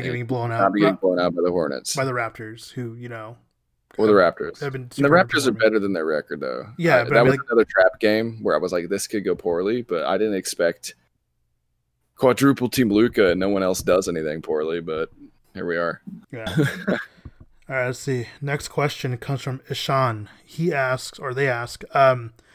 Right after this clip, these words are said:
Speaker 1: "Would there be any circumstances where you trade K P, and if so, what do you think it would look like?" Yeah, I mean, K P,
Speaker 2: Yeah.
Speaker 1: again, like, I'm, ev-, everybody, you know, is on the trade market.
Speaker 2: Your name is not Luka, you can be traded.
Speaker 1: Yeah,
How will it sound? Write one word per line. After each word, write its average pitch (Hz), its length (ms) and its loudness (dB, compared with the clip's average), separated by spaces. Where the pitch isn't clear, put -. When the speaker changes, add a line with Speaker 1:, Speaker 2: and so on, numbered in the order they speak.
Speaker 1:
"Would 160 220 4
there 190 140 6
be 175 220 0
any 226 200 4
circumstances 165 760 0
where 139 160 4
you 139 300 0
trade 151 320 0
K 139 180 -4
P, 143 300 -6
and 143 100 -4
if 135 140 -6
so, 139 420 0
what 139 140 -2
do 156 60 0
you 156 60 0
think 147 220 -4
it 139 60 -2
would 123 140 -2
look 120 200 -8
like?" - 340 -14
Yeah, 147 220 6
I 160 80 0
mean, 131 320 -2
K 160 160 0
P, 165 160 -2
Speaker 2:
Yeah. 202 160 2
Speaker 1:
again, 127 340 -4
like, 135 240 -6
I'm, 143 300 2
ev-, 147 240 2
everybody, 120 460 -2
you 135 80 -6
know, 113 180 -6
is 135 140 -4
on 120 220 -4
the 120 80 -10
trade 127 180 -2
market. 113 180 -6
Speaker 2:
Your 135 80 0
name 143 200 2
is - 120 -6
not 139 200 2
Luka, 127 260 2
you 90 140 -6
can 98 100 -6
be 98 80 -4
traded. 85 380 -6
Speaker 1:
Yeah, 113 160 -6